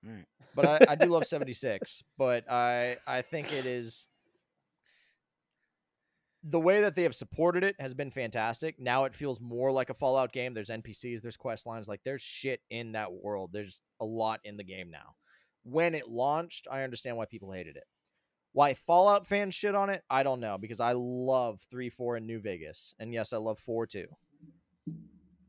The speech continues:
Speaker 1: I loved
Speaker 2: Yeah,
Speaker 1: four.
Speaker 2: I,
Speaker 3: Good.
Speaker 1: That's probably my favorite
Speaker 2: I've
Speaker 1: one.
Speaker 2: enjoyed all of 'em, and I just, I don't know, there's something fun about running around in the wasteland with a buddy, and, like, you see a super mutant, you run up and you fuck him up.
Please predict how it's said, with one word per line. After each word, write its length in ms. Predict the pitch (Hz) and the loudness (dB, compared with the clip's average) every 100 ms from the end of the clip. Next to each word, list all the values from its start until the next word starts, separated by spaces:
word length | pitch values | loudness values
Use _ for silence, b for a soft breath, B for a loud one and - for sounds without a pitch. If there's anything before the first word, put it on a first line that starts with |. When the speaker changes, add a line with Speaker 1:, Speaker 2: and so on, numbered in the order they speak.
| _ _ _ 117 | _ _ _ -4
Speaker 1:
I 100 | 135 | -2
loved 280 | 95 98 - | -4 -12 -2
Speaker 2:
Yeah, 240 | 180 92 | -2 -2
Speaker 1:
four. 120 | 87 | -4
Speaker 2:
I, 180 | 110 139 | -2 -2
Speaker 3:
Good. 240 | 87 82 87 | 0 -2 -4
Speaker 1:
That's 120 | 101 | -10
probably 220 | - 98 | -10 -10
my 60 | 82 | -10
favorite 380 | - 98 85 - | -10 -10 -10 -6
Speaker 2:
I've 160 | 131 165 | 0 0
Speaker 1:
one. 80 | 196 | 0
Speaker 2:
enjoyed 260 | 165 175 | 2 4
all 220 | 147 165 196 | 4 4 0
of 80 | 101 | -4
'em, 220 | 82 95 | -12 -14
and 480 | 113 123 123 123 123 | -8 -6 -6 -8 -8
I 140 | 107 120 | -4 -4
just, 360 | 127 - - _ _ _ _ _ _ _ _ _ _ _ _ _ _ _ _ _ _ b b _ | -4 -8 -10 _ _ _ _ _ _ _ _ _ _ _ _ _ _ _ _ _ _ b b _
I 80 | 202 | 2
don't 80 | 240 | 4
know, 100 | 240 | 4
there's 140 | 226 | 2
something 300 | - 285 240 | 0 0 -2
fun 380 | - 214 202 135 _ | 0 0 0 -6 _
about 220 | 147 160 | 0 2
running 200 | 143 151 | 2 0
around 220 | 151 147 147 | 0 -2 -2
in 60 | |
the 60 | 127 | -2
wasteland 520 | 120 131 156 156 156 | -2 -2 -4 -4 -4
with 100 | 131 | -6
a 60 | 117 | -2
buddy, 400 | 117 139 147 156 - | -2 -2 -6 -12 -10
and, 160 | 120 | -6
like, 140 | 120 117 | -6 -6
you 80 | |
see 160 | 120 135 | -8 -6
a 40 | |
super 240 | 117 135 135 | -6 -8 -8
mutant, 440 | 131 135 147 139 | -8 -8 -8 -10
you 120 | 113 113 | -6 -4
run 120 | 117 | -2
up 140 | 139 | -2
and 80 | 127 | -4
you 60 | 117 | -6
fuck 240 | 135 120 | -4 -4
him 80 | 117 | -4
up. 200 | 135 | -6